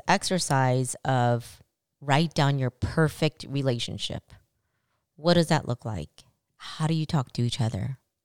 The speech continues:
What does it feel like? So writing it out and making it clear. So then Tony goes through, uh, let me not just breeze over that,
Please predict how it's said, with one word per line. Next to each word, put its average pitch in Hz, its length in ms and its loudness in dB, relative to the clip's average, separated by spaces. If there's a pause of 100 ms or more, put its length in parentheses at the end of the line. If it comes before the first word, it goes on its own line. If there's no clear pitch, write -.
(140)
What 151 100 -4
does 147 160 0
it 143 100 -2
feel 131 340 0
like? 101 460 -6 (680)
So 139 460 4 (180)
writing 147 360 4
it 143 100 -4
out 131 420 0
and 120 420 -2 (400)
making 127 360 -4
it 95 220 -4
clear. - 440 -4
So - 160 -6
then 127 160 0
Tony 147 480 2 (1500)
goes 165 380 6
through, 151 680 2 (680)
uh, 175 100 2 (500)
let 196 180 -2
me 330 60 -4
not 311 180 -2
just 160 220 -2
breeze 160 380 2
over 143 280 2
that, - 260 2